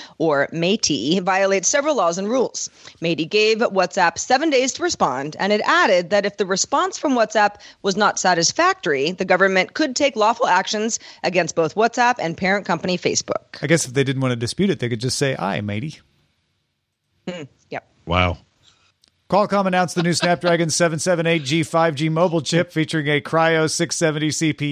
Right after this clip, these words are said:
Speaker 2: U and an Adreno six forty-two L G P U, with Qualcomm claiming it gets forty percent better C P U performance and forty percent faster graphics rendering compared to the previous gen, uh, supporting sub six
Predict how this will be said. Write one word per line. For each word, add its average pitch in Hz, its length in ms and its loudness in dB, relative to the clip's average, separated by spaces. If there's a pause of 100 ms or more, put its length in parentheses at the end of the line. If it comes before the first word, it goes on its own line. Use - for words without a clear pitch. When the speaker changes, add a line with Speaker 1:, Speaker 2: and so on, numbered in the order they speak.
(120)
Speaker 2:
U 196 200 2
and 151 240 -2
an 135 100 -4
Adreno 156 540 0
six - 240 -2
forty-two 151 460 0
L 143 120 4
G 135 180 -2
P 143 140 -4
U, 135 220 0
with 127 200 -2
Qualcomm 156 600 2 (300)
claiming 165 320 2
it 147 140 0
gets 151 180 2
forty 185 260 4
percent 170 560 2
better 151 240 2
C 160 240 -2
P 156 180 -6
U 147 140 2
performance 160 540 2
and 113 100 -6
forty 139 260 0
percent 147 360 0
faster 156 340 0
graphics 202 480 0
rendering 147 380 0
compared 131 300 0
to 131 60 -2
the 120 60 -6
previous 139 360 -2
gen, 185 340 2 (500)
uh, 123 240 2
supporting 135 460 0
sub 170 380 2
six - 500 2